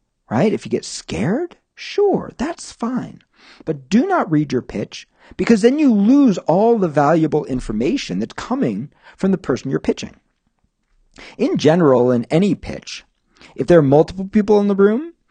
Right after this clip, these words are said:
you wanna first figure out who's got the most power. You wanna primarily make eye contact with them. Who has, who's the decision maker? Who actually has the ability to say yes? Um, if you're pitching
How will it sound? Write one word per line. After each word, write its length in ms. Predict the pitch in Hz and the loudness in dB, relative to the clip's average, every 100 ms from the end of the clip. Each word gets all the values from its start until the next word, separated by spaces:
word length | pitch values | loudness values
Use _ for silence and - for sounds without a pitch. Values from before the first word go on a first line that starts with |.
| - _ | -20 _
you 140 | 143 | 2
wanna 220 | 170 147 | 4 2
first 300 | 123 202 196 | 2 2 2
figure 260 | - 175 156 | 2 2 4
out 160 | 147 131 | 4 2
who's 180 | 165 | 2
got 140 | - - | 0 0
the 80 | 143 | -2
most 220 | 139 - | -4 -4
power. 320 | 120 143 196 | -4 -2 0
You 140 | 127 | 0
wanna 140 | 127 110 | -2 -4
primarily 680 | - - 147 113 127 165 147 | -6 -4 -2 0 0 0 0
make 240 | 127 120 | -2 -4
eye 140 | 101 | -6
contact 440 | 113 123 123 123 101 | -4 -4 -4 -4 -6
with 160 | 90 | -8
them. 300 | - 160 240 - | -6 -4 -6 -6
Who 120 | - 214 | 0 2
has, 180 | - | 2
who's 200 | 139 240 | 0 -2
the 140 | - 247 | -2 -2
decision 460 | 208 - 185 226 | -2 0 0 0
maker? 320 | 87 - 57 - | -4 -8 -12 -8
Who 140 | - | -8
actually 340 | 175 - 170 | -8 -6 -6
has 220 | 135 139 135 | -4 -8 -6
the 120 | 123 | -6
ability 420 | 104 127 135 117 | -4 -6 -6 -8
to 120 | 113 | -10
say 160 | - 110 | -8 -8
yes? 580 | 95 92 123 - - - _ _ _ _ _ _ _ - | -6 -8 -10 -14 -20 -20 _ _ _ _ _ _ _ -4
Um, 200 | 117 107 | -4 -2
if 160 | 131 139 | -2 -2
you're 100 | 127 | -4
pitching 520 | 165 - 147 131 | -4 -2 0 -2